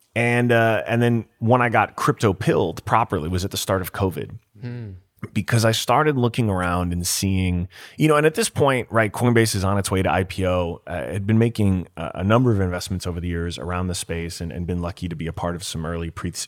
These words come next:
Speaker 1: pre-sales. And, uh, I, I'd done well, but the whole time I'm just, like, kinda holding my breath because I'm like, "This is too good to be true." Like, when, when you're a kid reading about major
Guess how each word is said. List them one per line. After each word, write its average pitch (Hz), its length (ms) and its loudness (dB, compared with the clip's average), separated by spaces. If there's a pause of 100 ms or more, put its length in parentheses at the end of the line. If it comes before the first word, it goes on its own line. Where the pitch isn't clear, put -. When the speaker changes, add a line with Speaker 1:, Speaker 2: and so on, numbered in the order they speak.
Speaker 1:
pre-sales. 85 640 -2
And, 82 180 -8
uh, 82 240 -4
I, 98 140 0 (460)
I'd 143 160 4
done 220 180 8
well, 175 140 10
but 143 100 2
the 139 80 4
whole 208 220 6
time 170 340 4
I'm 117 120 6
just, 113 220 0
like, 98 240 -2
kinda 185 280 0
holding 131 340 4
my 104 140 4
breath 76 400 -6 (580)
because 123 800 6
I'm 107 120 0
like, 113 140 4
"This 190 220 4
is 110 100 2
too - 180 0
good 104 140 0
to 92 60 -2
be - 120 -6
true." 131 760 4
Like, 104 240 0
when, 117 400 2 (800)
when 127 180 6
you're 135 140 6
a 127 60 2
kid 196 420 2
reading 131 400 6
about 107 360 4
major 107 720 2